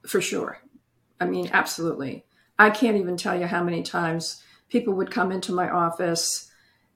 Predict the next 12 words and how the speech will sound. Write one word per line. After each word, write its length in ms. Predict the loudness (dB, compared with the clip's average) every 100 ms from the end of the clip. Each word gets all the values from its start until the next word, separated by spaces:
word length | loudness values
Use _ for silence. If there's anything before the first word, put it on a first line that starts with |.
| 0
And 460 | 4 4 4 0 -2
I 60 | 2
think 260 | 4 6
that's 320 | 4 4 2
why 160 | 0 2
I'm 140 | 2
absolutely 560 | 0 0 -2 -2 -2 -4
committed 640 | -4 -2 0 0 0 -4 -10 _ -4
to 340 | 2 4 4
the 120 | 2
theory 440 | -2 2 2 4 2
that, 480 | 0 0 -2 -6